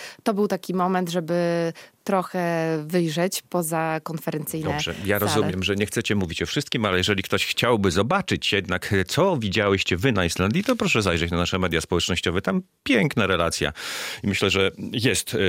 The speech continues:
Speaker 2: e, co oglądać na Islandii. No dobrze, skupiamy się w takim razie na dźwiękach, których słuchałyście,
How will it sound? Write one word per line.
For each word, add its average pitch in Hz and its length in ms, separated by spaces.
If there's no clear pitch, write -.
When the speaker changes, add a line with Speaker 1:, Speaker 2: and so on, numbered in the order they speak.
Speaker 2:
e, - 20
co 98 200
oglądać 87 420
na 87 100
Islandii. 82 400
No 117 100
dobrze, 107 280
skupiamy 117 420
się 101 100
w - 60
takim 98 240
razie 98 220
na 90 180
dźwiękach, 113 460
których 98 400
słuchałyście, 101 840